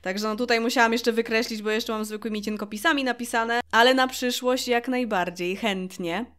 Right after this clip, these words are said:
Jeden mój ulubiony kolor to jest taki burgund, to jest taki, taka ciemna bardzo purpura, trochę, trochę czerwonawa, ale w Kwitnących Wzgórzach zazwyczaj piszę po prostu zielonym.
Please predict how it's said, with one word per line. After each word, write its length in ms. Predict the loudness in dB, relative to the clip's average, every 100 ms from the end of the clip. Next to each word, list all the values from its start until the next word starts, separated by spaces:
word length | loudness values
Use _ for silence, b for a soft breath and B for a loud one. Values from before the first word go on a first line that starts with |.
| _
Jeden 400 | 2 6 6 6
mój 180 | 4 4
ulubiony 480 | 4 4 4 2 2
kolor 280 | 2 0 0
to 100 | -4
jest 140 | -4
taki 260 | -6 -6 -8
burgund, 800 | -4 0 0 0 -2 -4 -6
to 80 | -8
jest 140 | -8 -8
taki, 320 | -10 -12 -12 -14
taka 220 | -10 -8 -6
ciemna 680 | -2 -2 4 4 4 2
bardzo 260 | 0 -2 -4
purpura, 640 | -8 -8 -8 -6 -2 0
trochę, 260 | -2 -4 -6
trochę 240 | -6 -10
czerwonawa, 720 | -6 -6 -4 -2 -2 0 0 -2 2
ale 200 | 6 6
w 60 | 4
Kwitnących 520 | -2 0 0 0 -2
Wzgórzach 360 | -4 -4 -2 -4
zazwyczaj 340 | -6 -6 -6
piszę 200 | -6 -8
po 100 | -8
prostu 260 | -10 -10 -6
zielonym. 680 | -4 -2 -2 -4 -4 -6